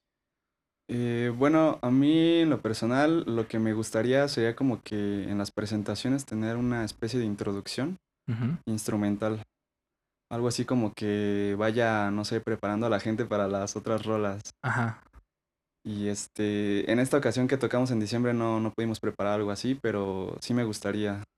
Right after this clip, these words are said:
Speaker 1: a lo mejor hasta meter unos sintes, algo, algo más experimental de
Speaker 2: Ujú.
Speaker 1: introducción.
Speaker 2: Ujú.
Speaker 1: Y, este, eso, en lo personal, eso me gustaría hacer.
Speaker 2: Ujú.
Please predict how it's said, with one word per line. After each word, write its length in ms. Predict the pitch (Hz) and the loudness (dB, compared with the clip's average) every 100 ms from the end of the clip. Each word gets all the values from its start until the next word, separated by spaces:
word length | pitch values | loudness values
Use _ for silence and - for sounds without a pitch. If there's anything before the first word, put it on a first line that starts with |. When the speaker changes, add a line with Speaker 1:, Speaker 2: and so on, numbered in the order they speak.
| _ _ _ _ _ - | _ _ _ _ _ -6
Speaker 1:
a 80 | |
lo 80 | 107 | -2
mejor 240 | 107 107 120 | 0 2 2
hasta 180 | 120 110 | 2 -2
meter 300 | 104 113 113 | -2 0 0
unos 260 | 117 107 | 0 -2
sintes, 540 | - 110 107 101 101 107 | -4 -4 -2 -2 -4 -4
algo, 520 | 104 104 101 95 98 - _ - | -4 -4 -6 -8 -12 -16 _ -10
algo 240 | 110 113 110 | -6 -2 -2
más 240 | 110 107 | -2 -4
experimental 720 | 113 - 98 95 95 107 113 117 | -8 -6 -6 -4 -4 0 0 0
de 160 | 113 | 0
Speaker 2:
Ujú. 80 | 101 | 0
Speaker 1:
introducción. 580 | 101 104 98 - 123 180 - _ - | -2 -4 -6 -6 -6 -8 -10 _ 0
Speaker 2:
Ujú. 280 | 113 131 185 - _ _ _ _ _ _ - | 2 2 0 -6 _ _ _ _ _ _ -8
Speaker 1:
Y, 200 | 107 107 | -2 0
este, 920 | 104 - - 110 107 107 107 107 104 104 - - - - | -2 -4 -2 0 2 2 0 0 -2 -4 -8 -18 -14 -8
eso, 240 | 127 117 - _ - _ - | -6 -6 -10 _ -20 _ -10
en 80 | 107 | -8
lo 60 | 104 | -8
personal, 380 | 110 117 123 | -8 -6 -6
eso 140 | 117 113 | -6 -6
me 80 | 107 | -6
gustaría 340 | 101 101 101 | -6 -8 -8
hacer. 200 | 101 104 - _ 139 | -8 -12 -16 _ -2
Speaker 2:
Ujú. 300 | 113 123 | 2 2